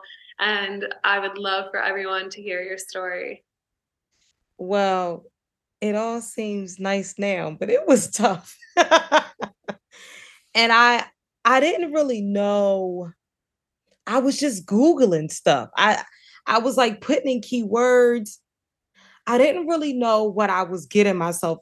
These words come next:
Speaker 2: into, but I knew that it was something that spirit was, like, really pressing upon my heart to do. I had tried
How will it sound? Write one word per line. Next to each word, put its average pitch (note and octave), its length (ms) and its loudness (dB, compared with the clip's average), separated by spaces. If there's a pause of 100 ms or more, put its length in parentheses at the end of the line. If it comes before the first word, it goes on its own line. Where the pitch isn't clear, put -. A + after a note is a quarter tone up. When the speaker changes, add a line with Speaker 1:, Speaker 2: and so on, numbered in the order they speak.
Speaker 2:
into, E3 540 -6 (100)
but G3+ 140 4
I F#3+ 140 6
knew G#3 680 2 (1300)
that G#3 160 4
it A3 120 4
was A#3 180 -2
something A3 360 -2
that F#3+ 200 -2
spirit G#3+ 640 0
was, F#3+ 180 -4
like, F3 280 -2 (100)
really F#3+ 920 -2 (640)
pressing A#3+ 380 0
upon G#3 300 -2
my F3+ 140 -2
heart F#3+ 300 -2
to F#3+ 100 -8
do. E3 440 0 (580)
I A3 200 6
had C4+ 380 -6
tried G#3 840 0